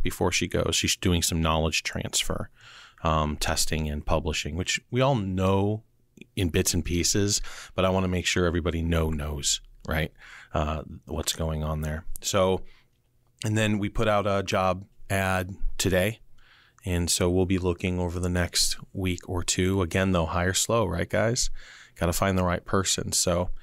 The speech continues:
it might take me a minute. And if that's true, then it's likely that the release after the one next week will be delayed for a few weeks. It won't affect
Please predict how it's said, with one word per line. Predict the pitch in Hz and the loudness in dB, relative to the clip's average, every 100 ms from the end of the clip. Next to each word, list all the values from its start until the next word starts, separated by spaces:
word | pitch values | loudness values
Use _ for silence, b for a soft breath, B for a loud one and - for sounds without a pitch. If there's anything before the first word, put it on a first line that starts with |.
| b | b
it | 101 | -2
might | 104 - | -2 0
take | 101 - | -2 0
me | 87 | 2
a | |
minute. | 85 80 - - B B B - | 2 0 -4 -14 B B B 0
And | 85 85 85 - | 2 2 0 -2
if | 87 - | -4 -2
that's | 92 92 - | -2 0 -2
true, | - 87 80 78 | 0 2 2 2
then | 85 80 | 2 2
it's | 82 - - | 2 -2 -4
likely | 90 87 87 90 - 85 80 | -4 0 2 0 0 0 0
that | 85 78 | -2 -2
the | 87 82 85 - _ - | 0 0 -2 -8 _ -2
release | 85 85 90 - | 0 2 2 0
after | - 85 - 82 | 0 -2 -2 -2
the | 85 | -2
one | 82 78 78 - - - _ | -2 -2 0 0 -2 -12 _
next | 85 80 - 135 | -2 -2 0 0
week | 101 82 - b b b b | 0 -2 -10 b b b b
will | 98 | 0
be | 85 85 | 2 2
delayed | 87 78 76 76 | 2 0 0 0
for | - - | -2 -6
a | - | -6
few | - - | -6 -4
weeks. | - - - - B - | -4 -4 -6 -6 B -4
It | 117 - | -4 -4
won't | 113 101 110 165 - | -6 0 2 2 -2
affect | 110 - 85 - - - | -6 -2 0 -2 -8 -18